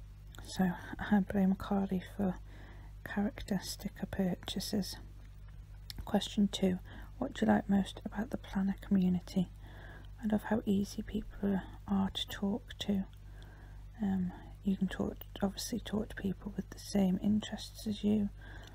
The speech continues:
and I have made loads of new friends through the planner community. So, question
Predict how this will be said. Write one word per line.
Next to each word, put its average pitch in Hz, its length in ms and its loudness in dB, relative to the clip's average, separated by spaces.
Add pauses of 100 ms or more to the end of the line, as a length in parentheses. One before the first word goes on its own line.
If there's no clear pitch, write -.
(380)
and 190 420 6
I 196 120 4
have 196 140 4
made 185 360 0 (240)
loads 202 380 2
of 202 80 -8 (160)
new 190 220 4 (140)
friends 196 600 2
through - 420 0
the 214 100 -6
planner 214 340 4
community. 202 800 2 (960)
So, 180 460 0 (1300)
question 214 480 0